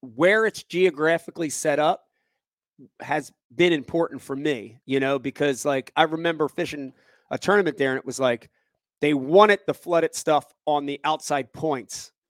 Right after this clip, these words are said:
or they wanted the flooded stuff in the pockets, right? So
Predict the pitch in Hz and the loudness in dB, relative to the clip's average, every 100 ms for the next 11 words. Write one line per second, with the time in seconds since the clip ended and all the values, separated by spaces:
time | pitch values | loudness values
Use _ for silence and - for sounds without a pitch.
0 | _ - 160 165 151 139 160 190 180 - | _ 4 6 8 6 4 4 2 2 -6
1 | - 170 156 - 151 131 - 135 113 - | -4 -2 -2 -4 -4 -4 -8 -10 -12 -10
2 | 160 151 - - - 135 143 147 - 151 | -6 -6 -6 -18 -8 -2 -2 -2 -4 -2
3 | 143 | -2